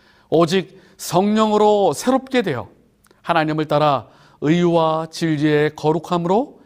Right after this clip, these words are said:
지으심을 받은 새 사람을 입으라." 여러분, 이 말씀은 구습을 쫓는 옛사람을 벗어버리고 옛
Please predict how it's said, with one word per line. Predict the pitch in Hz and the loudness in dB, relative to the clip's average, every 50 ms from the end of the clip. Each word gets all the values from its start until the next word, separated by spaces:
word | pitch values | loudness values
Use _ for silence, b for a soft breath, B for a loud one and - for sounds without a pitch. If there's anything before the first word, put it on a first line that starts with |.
| b b b b b b - | b b b b b b -16
지으심을 | - - 180 175 175 175 170 160 - 170 160 156 151 | -8 -2 0 2 2 2 2 0 -2 -2 -2 -2 -2
받은 | 143 135 127 143 147 143 143 139 139 B B B B B | -2 -2 -2 -2 -2 -2 -4 -6 -8 B B B B B
새 | - - - - 233 233 | -18 -14 -8 -4 -4 -4
사람을 | 220 - 220 208 202 196 190 196 220 247 294 339 339 - - - - _ _ - | -4 -4 -4 -4 -4 -4 -2 -2 0 0 0 0 -2 -6 -12 -20 -20 _ _ -4
입으라." | 156 175 185 147 175 160 156 117 104 104 - - B B B B B B B B B B B B _ _ _ _ _ _ _ _ - | -2 0 0 0 0 -2 -2 -4 -6 -8 -12 -12 B B B B B B B B B B B B _ _ _ _ _ _ _ _ -6
여러분, | 151 156 175 233 214 | -6 -4 -2 -2 -2
이 | 180 175 | -2 0
말씀은 | 175 170 170 - 190 202 226 226 170 131 B B B B B B B B B B B B B _ | -2 -2 -4 -4 -6 -4 -4 -4 -6 -8 B B B B B B B B B B B B B _
구습을 | - - 196 208 202 - 240 208 220 233 233 226 202 180 | -6 -2 -2 -2 -2 -2 -2 -2 0 0 2 0 0 0
쫓는 | - 240 233 233 226 240 240 202 151 127 | 0 0 0 2 2 0 0 -2 -2 -2
옛사람을 | 131 160 190 214 - - - - 208 214 214 208 220 220 214 | 0 0 0 0 -2 -6 -6 -4 -2 -2 0 0 -2 -2 -4
벗어버리고 | 214 - 151 147 196 185 160 165 165 180 180 156 170 160 113 - - - b b b b b b b b b b b - | -4 -4 -4 -2 -2 0 2 2 2 2 2 2 2 0 0 -2 -6 -16 b b b b b b b b b b b -2
옛 | 156 180 220 226 | 0 2 2 2